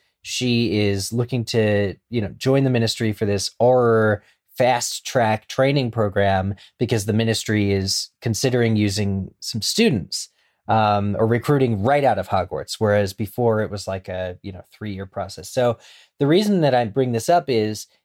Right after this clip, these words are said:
it kinda sheds some light into Aurors losing the war against Voldemort, right? Like, so the Ministry is, like,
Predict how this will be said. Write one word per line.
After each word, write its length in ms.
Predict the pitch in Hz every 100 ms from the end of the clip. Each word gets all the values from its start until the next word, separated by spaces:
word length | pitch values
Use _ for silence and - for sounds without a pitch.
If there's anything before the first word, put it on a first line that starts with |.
| _ -
it 120 | 123
kinda 480 | 175 180 180 147 120
sheds 320 | - 156 139
some 180 | - 123
light 280 | 123 143 151
into 840 | 123 120 - - 110 107 104 104 _
Aurors 640 | - 120 131 117 110 101 -
losing 480 | 117 131 139 139 110
the 80 | 101
war 580 | 92 131 120 73 - _ _ _
against 420 | 107 110 117 104
Voldemort, 420 | 113 131 131 98 82
right? 160 | 107
Like, 140 | 104 107
so 100 | 123
the 60 |
Ministry 420 | 113 147 151 139 117
is, 160 | 101
like, 280 | 104 95 -